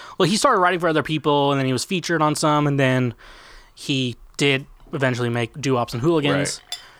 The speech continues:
Speaker 1: And so, but Bruno Mars is, oh, I love Bruno Mars.
Speaker 2: Dude,
Speaker 1: Especially
Speaker 2: yeah.
Speaker 1: his, 'cause, like, his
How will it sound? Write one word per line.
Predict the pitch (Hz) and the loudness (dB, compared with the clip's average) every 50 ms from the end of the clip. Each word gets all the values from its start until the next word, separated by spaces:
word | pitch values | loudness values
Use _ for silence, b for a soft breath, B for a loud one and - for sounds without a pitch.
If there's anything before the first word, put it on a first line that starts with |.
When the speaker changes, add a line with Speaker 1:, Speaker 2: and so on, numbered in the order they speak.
| B B | B B
Speaker 1:
And | - - | -12 -10
so, | - 123 113 113 120 - B B B B B B - | -10 -10 -10 -10 -12 -14 B B B B B B -2
but | 147 143 135 131 - | 0 0 0 -2 -6
Bruno | - 156 123 196 254 254 | -4 0 2 2 4 4
Mars | 190 156 147 147 143 127 117 | 4 4 4 4 4 2 0
is, | 117 110 120 | -4 -2 2
oh, | 139 143 | 4 4
I | 135 127 117 123 135 | 4 4 4 2 2
love | 143 135 127 131 127 120 | 2 2 2 2 2 2
Bruno | 127 120 120 | 2 2 2
Mars. | 120 117 120 120 120 - - B B B | 4 4 4 4 2 0 -4 B B B
Speaker 2:
Dude, | B 104 | B 0
Speaker 1:
Especially | - - - - - 330 | 2 2 2 4 4 4
Speaker 2:
yeah. | 220 | 4
Speaker 1:
his, | 196 156 - - _ B B B B B | 4 2 0 -6 _ B B B B B
'cause, | - 262 233 233 | 2 2 4 4
like, | 254 220 190 - - - - - - | 2 0 0 -4 -8 -20 -20 -14 -6
his | - 226 247 240 214 196 | -2 0 0 0 -2 -6